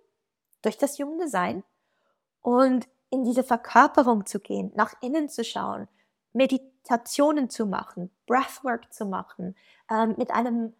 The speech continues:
Mantra zu arbeiten, mit einem Mudra zu arbeiten, mit der eigenen Energie zu arbeiten und so diese Oasen im Alltag zu kreieren, wo man gegen innen schaut und nicht nur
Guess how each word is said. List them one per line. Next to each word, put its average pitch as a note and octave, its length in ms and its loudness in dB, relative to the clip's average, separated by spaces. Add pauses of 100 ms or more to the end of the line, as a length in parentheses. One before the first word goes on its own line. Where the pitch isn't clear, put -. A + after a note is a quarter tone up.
(120)
Mantra A#3 600 0
zu - 220 -4
arbeiten, - 640 -4
mit A#3 140 -6
einem B3 340 -6
Mudra C#4 460 -2
zu - 180 -10
arbeiten, F#3 540 -4
mit A3+ 220 -6
der A#3 180 -4
eigenen B3 380 -4
Energie B3+ 520 -2
zu B3 180 -4
arbeiten F3+ 540 -6
und G#3 180 -6
so A#3 200 2
diese A3+ 340 0 (360)
Oasen A#3+ 600 6
im G#3+ 120 0
Alltag A#3 560 2
zu B3 100 -2
kreieren, A#3+ 580 -2 (220)
wo C#4+ 300 0
man C4 320 -2
gegen A#3 320 0
innen B3 300 -2
schaut F3+ 360 2 (520)
und B3 200 4
nicht D#4+ 280 0
nur C#4+ 300 4